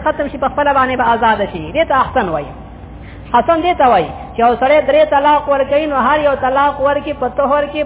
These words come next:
بغیر د جما نه. طهر کې جما نه کوي، طلاق ولا ورکړي. نو یو طهر کې یو طلاق، بل طهر کې بل طلاق، بل طهر کې بیا بل طلاق. دا حسنه مرتبه ده. د اول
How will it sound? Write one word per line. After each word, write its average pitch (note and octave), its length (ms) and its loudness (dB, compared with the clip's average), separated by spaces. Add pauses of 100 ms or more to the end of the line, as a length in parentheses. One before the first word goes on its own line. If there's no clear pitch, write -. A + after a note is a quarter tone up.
بغیر A#3+ 260 0
د C4 200 -2
جما A#3+ 300 2
نه. G3 160 -2 (300)
طهر C4 200 2
کې A3+ 160 -2
جما C4 240 0
نه D#4 120 -2
کوي، C#4+ 220 2
طلاق C4 260 2
ولا B3 160 2
ورکړي. A3+ 360 -2 (360)
نو F#3 60 -2
یو B3 180 2 (100)
طهر B3+ 180 2
کې B3 100 -4
یو C#4 140 2 (120)
طلاق، C4+ 320 2 (200)
بل C4 200 0
طهر B3 160 0
کې A#3 200 -4
بل C#4 100 2 (100)
طلاق، C4 260 2 (160)
بل C4 160 0
طهر B3 200 2
کې A#3+ 120 -2
بیا D#4 120 2 (240)
بل A#3 100 4
طلاق. E3+ 320 -4 (340)
دا D4 80 2 (100)
حسنه D#4 300 0
مرتبه F3 360 -2
ده. - 80 -8 (640)
د - 40 2
اول D#4+ 240 4